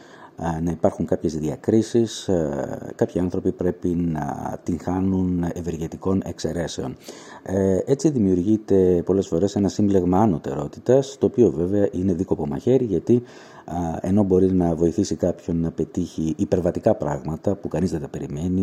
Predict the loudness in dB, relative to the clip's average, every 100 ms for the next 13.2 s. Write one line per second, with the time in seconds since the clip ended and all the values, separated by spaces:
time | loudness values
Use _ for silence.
0 | -4 -8 -6 -4 -6 -10 -12 -10 -4 2
1 | 2 4 2 0 -2 -6 -6 -6 -8 -8
2 | -4 4 4 2 -8 -20 -20 -20 -14 2
3 | 4 4 2 0 0 4 4 4 4 2
4 | -2 -6 -6 -6 -6 -6 -4 0 2 4
5 | 2 2 -2 -20 -20 -4 2 4 4 2
6 | 2 2 2 2 4 6 6 4 2 2
7 | 2 2 2 2 0 -2 -4 -4 0 0
8 | 0 4 4 4 2 0 0 0 -2 -2
9 | -2 0 0 2 -2 -2 -8 -6 -4 0
10 | 0 0 -2 0 0 0 -2 -6 -12 -2
11 | 0 4 6 4 4 0 -2 -2 -2 0
12 | 0 0 0 0 0 -4 -6 -8 -6 -6
13 | -6 -10